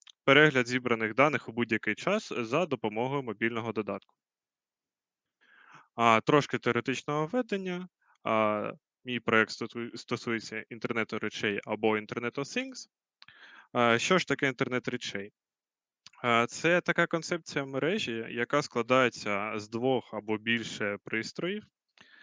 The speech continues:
А, кожен пристрій має у собі спеціальні давачі, які дозволяють цим пристроям обмінюватися інформацією між собою. І вже в залежності від цієї інформації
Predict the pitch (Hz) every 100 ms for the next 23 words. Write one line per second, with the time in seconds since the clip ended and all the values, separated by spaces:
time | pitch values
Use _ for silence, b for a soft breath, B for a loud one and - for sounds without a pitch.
0 | b b 117 110 - 208 170 139 226 -
1 | 143 127 127 143 139 123 110 117 - 113
2 | 143 - 123 - 127 127 123 120 117 110
3 | 110 - - 180 262 _ b b b 117
4 | - 143 135 123 123 123 139 131 _ -
5 | 123 117 - 156 - 131 127 113 117 139
6 | 139 123 120 - 113 135 131 117 101 -
7 | 104 107 - 107 117 220 170 - _ B
8 | B B B B 113 110 123 120 113 107
9 | 117 117 107 110 95 - 104 107 - 113
10 | 110 104 98 110 110 180 - - 131 127